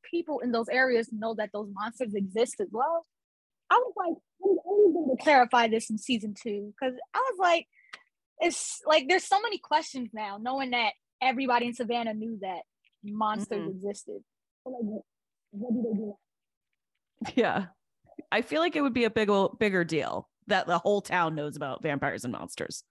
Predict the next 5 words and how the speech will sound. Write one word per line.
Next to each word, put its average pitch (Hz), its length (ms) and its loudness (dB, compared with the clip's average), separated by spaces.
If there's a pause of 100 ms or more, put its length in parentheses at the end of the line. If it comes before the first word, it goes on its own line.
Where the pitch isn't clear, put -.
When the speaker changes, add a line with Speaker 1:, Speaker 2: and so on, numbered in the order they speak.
Speaker 1:
Yeah. - 80 -18 (720)
Yeah, 302 300 -4 (320)
exactly. 214 680 2 (320)
Speaker 2:
<laughs> - 580 0 (760)
Um, 180 720 2